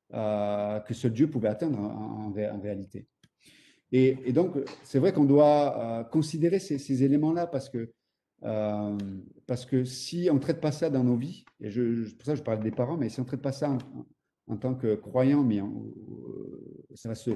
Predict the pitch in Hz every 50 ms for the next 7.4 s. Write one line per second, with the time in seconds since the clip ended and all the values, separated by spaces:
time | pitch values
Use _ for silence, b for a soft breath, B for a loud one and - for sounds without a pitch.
0 | B B B B B B - 117 107 117 123 117 117 - 120 113 110 110 110 117
1 | 117 127 131 131 139 131 131 - - - 147 123 113 107 113 107 107 110 107 104
2 | - - 156 175 190 - - _ - 110 107 107 107 107 107 104 104 104 107 123
3 | 170 165 135 - - _ b b b b b b b b b b - 113 110 107
4 | 107 104 101 101 98 98 101 98 98 98 98 98 95 95 98 104 107 - - -
5 | - - 113 117 117 - - 117 127 139 131 135 127 - - 123 - 151 117 117
6 | 113 113 113 113 110 107 117 113 - - 147 147 156 185 185 143 123 123 127 123
7 | 120 139 147 143 156 175 185 190